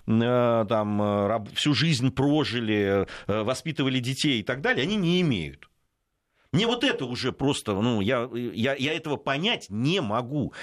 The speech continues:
Я неоднократно, э, по этому поводу, э, вступал в, э, ожесточённейшие, да, в-, вплоть до чуть ли не до рукоприкладства споры с представителями,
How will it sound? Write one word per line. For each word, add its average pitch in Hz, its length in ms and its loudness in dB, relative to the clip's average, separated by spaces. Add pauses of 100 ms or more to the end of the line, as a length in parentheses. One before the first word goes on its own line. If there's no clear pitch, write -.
(140)
Я 127 100 0
неоднократно, 180 920 0 (240)
э, 127 160 0
по 151 120 -2
этому 156 260 0
поводу, 147 800 2
э, 107 40 2
вступал 151 600 0
в, 120 180 2 (380)
э, 101 340 2
ожесточённейшие, 113 1120 -2
да, 117 200 2
в-, 95 260 -8
вплоть 135 400 -2
до 117 100 -2
чуть - 200 -8
ли 120 80 -2
не 127 100 4
до 120 180 0
рукоприкладства 123 760 -4
споры 180 500 2
с - 40 -12
представителями, 117 840 0